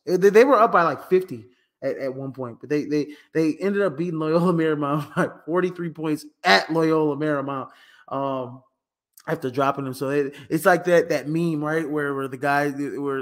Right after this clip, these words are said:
you know, the guy loses, uh, you know, San Francisco or, or Philly loses or a team loses and they're, they're playing Madden and they're just breathing heavy and they're, they're just beating the, the, you know, the other team by a bajillion points on, like, pro, uh,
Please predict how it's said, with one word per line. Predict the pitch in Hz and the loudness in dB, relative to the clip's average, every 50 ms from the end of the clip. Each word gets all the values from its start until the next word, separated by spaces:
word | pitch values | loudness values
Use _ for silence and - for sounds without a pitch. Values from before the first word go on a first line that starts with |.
| - - | -8 -8
you | 147 143 | -10 -10
know, | 139 | -8
the | 131 127 | -6 -4
guy | 135 143 135 139 | -2 -2 0 0
loses, | 139 139 143 143 143 135 143 143 135 - - _ - - - - | -2 -2 -2 -2 -2 -2 -4 -6 -6 -8 -12 _ -20 -20 -16 -10
uh, | - 120 120 | -8 -6 -6
you | 135 135 | -6 -6
know, | 131 123 | -8 -8
San | - - 147 143 | -6 -6 -6 -6
Francisco | 143 139 - - 151 143 135 - - 139 139 139 135 | -6 -8 -10 -8 -8 -8 -6 -6 -6 -6 -4 -4 -4
or, | 131 120 117 113 113 | -6 -6 -8 -12 -14
or | - - 120 117 113 _ | -14 -14 -14 -16 -14 _
Philly | - 156 143 139 135 | -6 -6 -6 -6 -8
loses | 131 135 139 135 139 131 | -8 -8 -8 -8 -8 -8
or | 123 120 117 | -8 -8 -8
a | 113 | -10
team | - - 147 139 139 131 | -10 -8 -6 -6 -6 -4
loses | 127 139 139 131 135 127 120 123 | -4 -6 -6 -6 -10 -12 -14 -14
and | 120 | -14
they're, | 123 123 120 - - - - | -14 -14 -16 -16 -20 -20 -16
they're | - 135 | -14 -14
playing | 127 - 156 147 135 135 135 139 | -10 -6 -4 -2 -2 -2 -2 -2
Madden | 135 135 139 143 139 147 147 143 - - - - _ - | -2 -2 -2 -2 -2 -2 -6 -6 -8 -14 -20 -20 _ -12
and | 123 123 | -10 -10
they're | 131 | -8
just | 123 135 135 123 117 | -6 -6 -6 -6 -4
breathing | - 151 160 165 143 147 | 0 2 2 4 4 2
heavy | 143 143 160 165 160 160 156 | 2 0 0 0 2 2 2
and | 151 135 | 2 2
they're, | 139 147 143 | 2 0 -2
they're | 143 - - 151 147 135 | -2 0 2 2 2 0
just | 147 - 147 135 123 - _ _ _ _ _ - | -2 -4 -6 -6 -6 -8 _ _ _ _ _ 2
beating | 220 226 220 220 202 190 | 4 4 4 4 2 0
the, | 165 156 | 0 0
the, | 147 135 - 151 135 - _ - 147 - _ 156 | -2 -2 -6 -16 -18 -16 _ -16 -16 -16 _ -6
you | 156 156 | -4 -2
know, | 147 139 135 | 0 -2 -2
the | 135 135 143 143 - | -4 -4 -6 -2 0
other | 175 170 175 | 0 0 0
team | 170 - 196 185 180 165 | 0 -2 -2 -2 0 2
by | 165 156 | 2 2
a | 151 | 2
bajillion | 139 143 - 170 175 170 165 160 151 143 - _ _ | 0 -2 -2 -2 0 0 0 -2 -4 -6 -10 _ _
points | - - 190 190 190 196 190 - | -10 -6 -4 -2 -2 -2 -2 -2
on, | 175 147 143 139 | -2 -2 -2 -4
like, | 139 139 131 123 - | -4 -6 -6 -6 -8
pro, | - - 180 165 170 190 202 190 - - - - - - _ | -2 2 2 4 4 4 2 0 -4 -10 -20 -20 -20 -12 _
uh, | - 151 151 147 143 131 127 123 127 | 0 2 2 2 2 0 -2 -4 -6